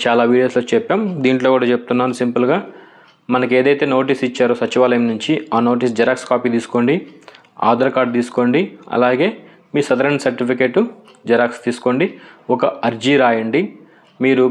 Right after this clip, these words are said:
గ్రామీణ ప్రాంతాల్లో ఉంటే ఎంపీడీఓ గారికి అర్జీ రాయండి, అలాగే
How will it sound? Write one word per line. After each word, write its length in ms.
గ్రామీణ 380
ప్రాంతాల్లో 420
ఉంటే 180
ఎంపీడీఓ 500
గారికి 220
అర్జీ 260
రాయండి, 300
అలాగే 260